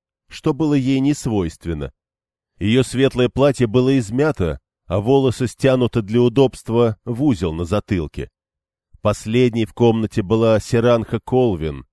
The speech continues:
старший секретарь Серой Айя. Она была шатенкой с узким лицом, на котором всегда было такое выражение, словно она съела что-то кислое.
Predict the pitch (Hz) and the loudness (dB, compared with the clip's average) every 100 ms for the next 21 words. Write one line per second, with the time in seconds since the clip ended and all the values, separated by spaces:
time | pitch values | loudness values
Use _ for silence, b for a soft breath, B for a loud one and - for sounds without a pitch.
0 | _ _ _ - 147 143 - 123 127 131 | _ _ _ -2 0 2 0 -2 0 0
1 | 135 139 131 - 131 123 143 - 101 87 | 2 2 2 2 0 2 0 0 0 0
2 | 78 73 69 _ _ _ _ _ _ 104 | -2 -6 -10 _ _ _ _ _ _ 0
3 | 117 98 117 113 - 123 175 175 107 95 | 0 2 2 2 2 0 0 0 -2 -6
4 | - 95 - 95 98 110 - 95 87 - | -4 -8 -4 -4 -4 -4 0 0 0 -10
5 | _ _ _ 92 104 120 - 120 117 - | _ _ _ -6 -2 0 2 2 2 -2
6 | 120 101 127 107 120 113 120 131 120 110 | -6 0 0 2 0 0 0 2 2 2
7 | 120 117 113 147 123 107 - 123 120 123 | 2 2 0 0 0 -2 0 0 2 0
8 | 120 123 117 - 120 139 117 - 123 135 | 0 0 -4 -6 -4 -2 -2 -2 -4 -4
9 | - 113 90 - 82 69 | -6 -4 -4 -6 -6 -6